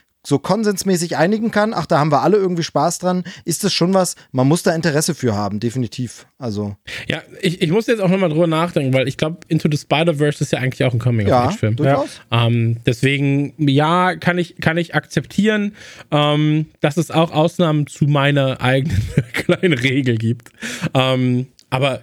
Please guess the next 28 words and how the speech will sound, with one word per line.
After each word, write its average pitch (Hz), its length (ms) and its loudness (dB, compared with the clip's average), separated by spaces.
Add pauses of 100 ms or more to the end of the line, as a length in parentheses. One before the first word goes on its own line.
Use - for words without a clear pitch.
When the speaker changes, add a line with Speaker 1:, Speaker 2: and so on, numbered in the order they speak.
(140)
Speaker 2:
Juno 147 240 2
ist - 120 -6
trotzdem 113 380 0
Müll. 90 280 2 (360)
So. 113 80 2 (100)
Speaker 1:
<laughs> 139 60 -2 (1500)
Hab, - 160 -6
Speaker 2:
Eigentlich 180 240 -4
wollte 220 120 2
ich - 20 0
Speaker 1:
hab 156 60 0
Speaker 2:
nur 196 100 2
Speaker 1:
ich 127 80 -4
Speaker 2:
Juno 185 160 2
Speaker 1:
nicht. 120 100 -4
Speaker 2:
dissen. 117 200 -4
Speaker 1:
Hab 160 80 2
Speaker 2:
Der 117 80 2
Speaker 1:
ich 135 40 2
Speaker 2:
Rest, 190 140 0
ich 156 40 0
hab 175 120 -2
dir 170 120 2
die 156 120 -6
Trailer 202 260 0
gar 180 120 0
nicht 151 100 -4
angeguckt. 170 340 0